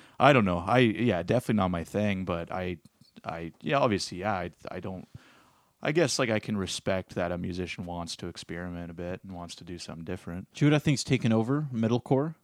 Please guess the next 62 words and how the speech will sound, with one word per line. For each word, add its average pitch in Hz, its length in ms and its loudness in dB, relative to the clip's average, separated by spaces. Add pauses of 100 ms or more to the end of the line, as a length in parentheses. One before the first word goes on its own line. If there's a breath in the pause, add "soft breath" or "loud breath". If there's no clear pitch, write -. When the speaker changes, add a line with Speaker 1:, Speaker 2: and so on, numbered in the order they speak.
(240)
Speaker 1:
Mm-hmm. 104 100 -6
Speaker 2:
I 117 160 2
think 135 240 -2
it's 123 100 -10
been 120 160 2
replaced 107 340 -2
by 104 120 0
chill 101 240 -6
hop. 95 260 -6 (440)
Speaker 1:
Yeah. 90 360 -6 (640 soft breath)
Speaker 2:
You 131 120 -2
know, 156 100 4
Speaker 1:
Yeah. 214 60 2
Speaker 2:
Tame 131 280 4
Impala 107 540 4
and 98 140 -8
bands 101 280 -4
like 98 160 -6
that. 92 280 -4 (160)
Speaker 1:
Oh, 139 160 4
yeah. 78 300 -2 (220)
Speaker 2:
You 120 80 -6
know, 120 140 -2
like, 113 260 -4
y-, 117 100 -12
it's 175 360 -6
still 254 220 0
chuggy 180 400 2
and 143 80 2
gritty, 135 280 6
but 107 140 2
in 110 80 4
a 104 100 4
different 104 320 2
way. 101 360 0
Speaker 1:
Yeah, 165 320 0 (180)
yeah. 147 240 -6 (100)
Speaker 2:
In 123 60 -8
Speaker 1:
Like, - 100 0
Speaker 2:
a 120 40 2
Speaker 1:
a - 20 4
Speaker 2:
very 120 60 4
Speaker 1:
lot 117 100 8
Speaker 2:
different 101 140 2
Speaker 1:
of, 101 60 -6
Speaker 2:
way. 95 200 -8 (140)
Like, 120 160 -2
Speaker 1:
lot 123 80 2
Speaker 2:
kind 170 120 6
Speaker 1:
of 156 80 2
Speaker 2:
of 151 80 4
a 101 60 -2
Speaker 1:
psychedelic 95 500 -2
Speaker 2:
chu-, - 140 -16
Speaker 1:
rock 98 160 2
Speaker 2:
like - 140 6
a 175 60 4
Speaker 1:
kinda 131 100 -4
Speaker 2:
dirty 156 320 4
Speaker 1:
deal. 139 100 4
Speaker 2:
lo-fi 123 460 6
sound. 101 440 -2